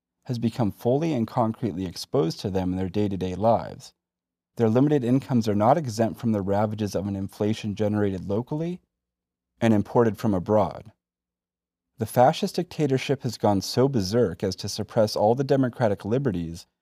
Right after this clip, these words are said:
and persecute tens of thousands of democratic personalities who belong either to the urban petty bourgeoisie or whom this social stratum highly respects.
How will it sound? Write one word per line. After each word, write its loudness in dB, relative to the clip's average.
and -6
persecute -2
tens 0
of 0
thousands 2
of -6
democratic -4
personalities -2
who -2
belong 4
either 2
to -8
the -6
urban 0
petty -4
bourgeoisie -4
or 0
whom 4
this 2
social 0
stratum 4
highly -2
respects. -6